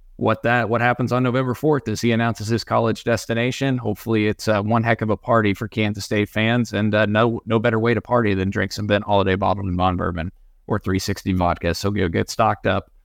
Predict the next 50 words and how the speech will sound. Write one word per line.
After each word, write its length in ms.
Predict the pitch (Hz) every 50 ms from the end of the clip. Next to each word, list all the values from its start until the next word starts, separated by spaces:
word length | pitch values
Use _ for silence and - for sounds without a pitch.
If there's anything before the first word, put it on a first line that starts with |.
| _ - - - -
for 180 | - 127 110 104
this 220 | 101 101 - -
weekend 400 | 104 107 107 - 98 98 95 104
so 80 | - 107
you're 160 | 104 101 98
ready 220 | 104 104 101 95
to 80 | 92 90
toast 320 | - - 104 101 - -
a 40 | 110
glass 400 | 104 101 101 98 98 98 - -
and 120 | - - -
celebrate 480 | - 117 110 104 101 107 101 98 92
hopefully 320 | - 104 - - 117 98 92
a 60 | 87
K-State 420 | - 104 104 104 - - 107 98
win 320 | 92 107 107 123 135 139 131
and 140 | 101 98 104
a, 180 | 101 101 101
uh, 160 | 95 95 92 - -
a 60 | -
big-time 480 | 98 - 113 104 - - 107 101 98 101
K-State 480 | - 95 95 - - - 101 95 - -
commitment, 500 | - 104 107 107 - - 101 113 110 104
and 100 | 98 95
then 140 | 98 104
gear 240 | 95 - 104 104 107
up 140 | 101 - -
for 100 | - 107 - -
basketball 480 | 107 107 104 - - - 87 92 85
season 360 | - - 107 92 - 101 95
as 140 | 92 78 -
the 80 | - -
Cats 400 | - - 92 92 87 - - - _ _ _ - _ _ _ _ _ - -
open 480 | 131 151 151 - 151 143 139 127 - - _ _ _ _
the, 240 | - 123 117 120 123
uh, 160 | 123 123 120
the 140 | 117 110 117
season 520 | - - 147 139 123 104 110 104 101 104 - -
against 340 | - 107 107 107 101 - -
U 180 | 117 110 110 107
S 100 | 107 -
C, 280 | - - 107 101 101 98
top 260 | - 107 107 104 -
twenty-five 420 | - 110 104 92 - 104 98 95 95
U 120 | 95 95
S 100 | 95 -
C 180 | - 120 107 104
in 100 | 98 98
Las 240 | 104 104 104 -
Vegas 420 | - 117 104 87 85 85 - -